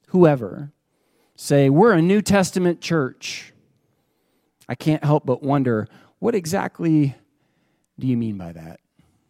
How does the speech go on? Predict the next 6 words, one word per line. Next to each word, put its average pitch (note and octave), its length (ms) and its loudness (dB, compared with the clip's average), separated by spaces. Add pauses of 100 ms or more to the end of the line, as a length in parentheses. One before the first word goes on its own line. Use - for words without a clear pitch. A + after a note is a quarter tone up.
(3750)
What E3+ 160 -4
standard C3+ 460 -2
are G#2 40 -6
you G2+ 120 -4
going G#2 320 -6
by? G#2 420 -14